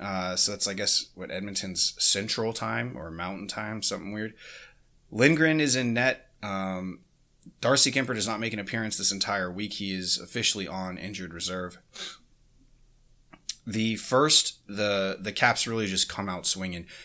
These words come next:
Uh, fire brightly burning under their asses. Love to see it. First period ended even on the board, even though the Caps did have twenty-two shots compared to the Oilers' twelve.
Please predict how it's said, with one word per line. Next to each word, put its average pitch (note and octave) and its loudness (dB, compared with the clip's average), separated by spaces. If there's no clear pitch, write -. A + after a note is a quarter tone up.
Uh, F#2 -2
fire G#2+ 2
brightly G#2+ 2
burning F#2+ -2
under F#2 -4
their F#2 0
asses. F2+ 0
Love F#2 -4
to F#2+ -6
see F#2+ 4
it. F#2+ -4
First C3 4
period B2+ 2
ended G#2 -4
even C3 4
on B2+ 2
the G#2 -2
board, G#2 -2
even G2 -2
though A2 -4
the G2 -4
Caps G2+ 2
did A2+ 0
have G#2+ -2
twenty-two G2+ -4
shots F#2 0
compared F#2 -8
to E2+ -10
the E2+ -12
Oilers' E2+ -4
twelve. F#2 -4